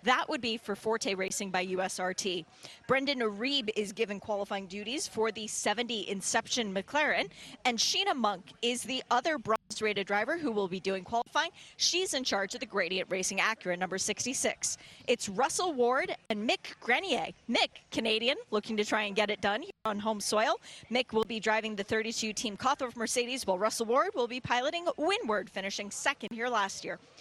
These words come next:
For the other Aston Martin in the field, that is Roman DeAngelis, race winner last year and Ontario native. And then the pole sitter last year, well, that was Frankie Montecalvo.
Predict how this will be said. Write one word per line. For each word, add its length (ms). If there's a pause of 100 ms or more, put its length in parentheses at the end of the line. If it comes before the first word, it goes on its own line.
(280)
For 100
the 100
other 180
Aston 280
Martin 180
in 80
the 60
field, 320
that 180
is 220
Roman 480
DeAngelis, 640
race 240
winner 320
last 380
year 200
and 140
Ontario 580
native. 460 (460)
And 100
then 120
the 80
pole 240
sitter 280
last 400
year, 180 (260)
well, 80
that 160
was 120
Frankie 300
Montecalvo. 720